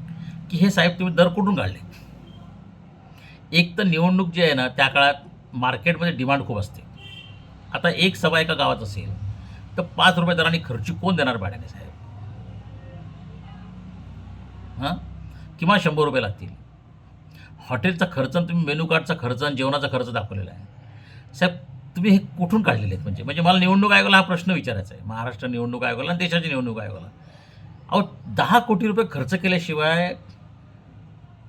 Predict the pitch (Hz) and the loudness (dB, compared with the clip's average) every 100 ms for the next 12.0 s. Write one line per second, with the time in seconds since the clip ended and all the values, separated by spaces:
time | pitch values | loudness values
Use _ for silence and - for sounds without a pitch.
0 | - - - - - - 117 147 220 262 | -20 -20 -20 -20 -20 -10 0 6 8 8
1 | 269 240 262 185 170 185 170 113 98 98 | 4 4 4 4 2 2 2 0 -2 -4
2 | - - - - - - 170 226 208 226 | -10 -20 -20 -20 -10 0 2 2 2 0
3 | 185 196 208 202 143 180 180 170 190 214 | 0 0 -2 -4 -2 0 0 0 0 2
4 | 247 247 240 202 175 139 117 - - - | 6 6 6 2 0 0 -6 -10 -20 -20
5 | - - - 113 165 208 190 156 175 170 | -20 -20 -6 4 6 6 4 4 2 2
6 | 185 180 175 185 - 151 190 - 123 165 | 0 0 0 -2 -2 0 0 0 0 2
7 | 165 160 165 - 165 147 160 127 143 202 | 2 -2 -4 -2 -2 -2 0 2 4 4
8 | 175 - - - - - - - - - | 4 0 -2 -20 -20 -20 -20 -20 -20 -20
9 | - - 165 175 - 160 160 - 254 - | -20 -10 -4 -2 -2 -6 0 4 4 4
10 | 247 233 190 180 175 170 160 156 - 135 | 0 2 0 0 -2 -2 -4 -8 -8 -4
11 | 135 143 156 143 127 143 123 110 - | -2 -2 -2 -2 -2 -2 -4 -8 -12